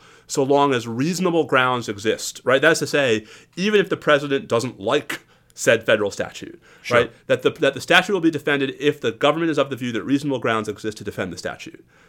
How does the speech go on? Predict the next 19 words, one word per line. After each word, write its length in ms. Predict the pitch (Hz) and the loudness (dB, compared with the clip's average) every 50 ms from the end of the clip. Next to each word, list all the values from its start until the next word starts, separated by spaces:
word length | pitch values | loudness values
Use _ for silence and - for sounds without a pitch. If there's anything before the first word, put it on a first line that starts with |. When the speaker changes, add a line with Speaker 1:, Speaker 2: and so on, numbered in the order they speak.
| _ - | _ 0
Speaker 1:
Um, 260 | 117 113 117 110 - - - - | 2 2 2 0 -4 -12 -10 0
and 140 | 135 139 170 | 0 2 2
this 120 | 175 175 | 2 4
is, 260 | 208 180 160 143 - - - - - _ _ - | 4 4 4 2 -2 -10 -14 -20 -20 _ _ 0
there's 200 | 165 160 160 156 | 2 2 4 6
no 160 | 190 220 226 | 6 6 6
statute 480 | 226 - - 160 165 170 165 180 165 - | 6 4 4 6 6 6 4 0 -2 -2
that 120 | 120 - | -2 -4
commands 480 | - 139 123 120 123 131 156 185 196 202 | -2 -6 -2 0 0 0 0 -2 -2 -4
the 80 | 214 | -2
government 300 | 202 208 214 220 220 214 | 0 0 0 0 0 -2
to 60 | 226 | -2
do 140 | - 214 226 | -2 -4 -2
this, 180 | 233 254 233 - | 0 0 -2 0
but 200 | - - 131 - | 0 -2 -2 -2
D 160 | 160 170 180 | -2 0 0
O 80 | 180 165 | 0 0
J, 280 | 135 151 147 147 143 | 2 2 2 2 4
there, 180 | 143 143 143 | 4 4 2